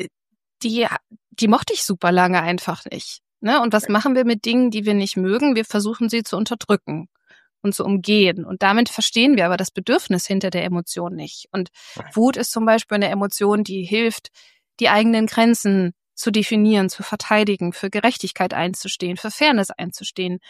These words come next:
Speaker 1: Und das ist was total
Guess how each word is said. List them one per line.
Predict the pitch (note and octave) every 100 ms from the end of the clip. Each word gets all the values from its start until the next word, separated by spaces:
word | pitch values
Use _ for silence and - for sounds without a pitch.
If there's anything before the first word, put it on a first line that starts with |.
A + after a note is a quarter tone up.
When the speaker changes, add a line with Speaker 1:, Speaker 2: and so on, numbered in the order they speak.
| - - - -
Speaker 1:
Und | - A3+ - _ _ _ _ _
das | - F3
ist | - -
was | C4+ D4+ - _ _ _ _ -
total | G3 - - D#3 F#3+